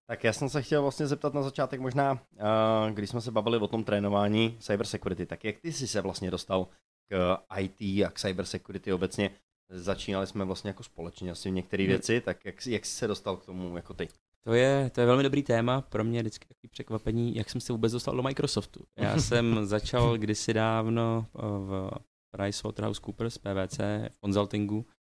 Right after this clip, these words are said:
Speaker 1: Mhm.
Speaker 2: eh, kde jsem radil, eh, hodně, hodně výrobním firmám primárně.
Speaker 1: Mhm.
Speaker 2: A pak, eh, jsem byl rok ve Švýcarsku v P W C čku, tam jsem dělal marketingu. A pak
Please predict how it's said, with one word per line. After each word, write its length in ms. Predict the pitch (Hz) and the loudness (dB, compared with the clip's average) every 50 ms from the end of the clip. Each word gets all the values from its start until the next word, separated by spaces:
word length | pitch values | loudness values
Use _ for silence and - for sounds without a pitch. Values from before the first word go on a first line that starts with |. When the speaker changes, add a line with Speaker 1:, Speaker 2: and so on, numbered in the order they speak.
| _ _ | _ _
Speaker 1:
Mhm. 140 | 110 113 110 | -6 -2 0
Speaker 2:
eh, 420 | 110 104 98 98 98 98 98 95 92 | 0 2 2 2 2 0 0 -2 -2
kde 120 | 95 95 92 | -4 -4 -6
jsem 540 | - - - 98 95 95 92 95 92 92 95 - | -8 -6 -4 -4 -2 -2 -2 -2 -4 -6 -8 -8
radil, 560 | - 101 101 120 107 98 101 101 98 98 98 98 - - | -2 0 2 2 4 4 2 2 2 0 -4 -6 -8 -8
eh, 520 | 110 107 101 98 98 95 95 95 95 95 98 - _ _ _ _ _ _ _ _ _ _ _ | -6 -6 -4 -4 -2 -2 -2 -4 -4 -6 -8 -12 _ _ _ _ _ _ _ _ _ _ _
hodně, 800 | 110 101 98 104 98 98 98 98 98 98 98 101 101 104 107 104 104 | -12 -6 -2 -2 0 0 0 -2 -2 -4 -4 -6 -6 -6 -8 -8 -4
hodně 240 | 101 101 95 101 101 | -4 -2 0 2 2
výrobním 360 | 95 98 95 98 98 95 92 | 2 2 2 2 0 0 0
firmám 340 | - - 101 98 101 101 104 | -2 -2 -2 -2 0 -2 -2
primárně. 440 | 101 101 101 101 101 104 104 113 113 | 0 0 0 0 0 2 2 2 2
Speaker 1:
Mhm. 120 | 117 127 156 - _ _ _ _ _ _ _ _ _ _ | 0 -2 -4 -10 _ _ _ _ _ _ _ _ _ _
Speaker 2:
A 520 | 110 101 98 98 98 98 98 98 98 104 - - _ _ _ _ _ _ _ _ _ _ | 0 2 4 4 4 4 4 4 2 0 -2 -6 _ _ _ _ _ _ _ _ _ _
pak, 120 | 107 - _ _ _ _ _ _ | -14 -14 _ _ _ _ _ _
eh, 640 | 110 107 107 107 107 107 107 107 107 107 107 104 104 | 0 2 4 4 4 4 4 4 2 2 2 0 0
jsem 260 | - - - 107 104 | -2 -2 0 0 0
byl 300 | 101 104 104 104 104 104 | 2 0 0 0 0 0
rok 140 | 98 95 - - _ | -2 -2 -4 -8 _
ve 40 | - | -16
Švýcarsku 600 | - 123 113 - - 131 120 - - - 139 131 | -14 -14 -10 -6 -4 -4 -4 -6 -8 -6 -8 -8
v 60 | - | -4
P 120 | - 127 | -2 0
W 140 | 120 123 123 | 0 0 0
C 220 | 120 - - 127 120 | -2 -2 -4 -4 -4
čku, 380 | - - _ 123 123 123 120 | -6 -14 _ -8 -6 -6 -6
tam 260 | - _ - 98 95 | -8 _ -10 -10 -10
jsem 160 | 95 - 101 98 | -10 -8 -6 -4
dělal 140 | 98 92 | -2 -2
marketingu. 680 | 90 92 95 98 - - - - 117 117 113 117 117 120 - - _ _ _ _ _ _ _ _ _ - | 0 -2 -2 -2 -4 -8 -6 -2 0 2 4 4 2 0 0 -6 _ _ _ _ _ _ _ _ _ 0
A 140 | 107 104 | 0 2
pak 220 | - - - 104 | 6 6 6 6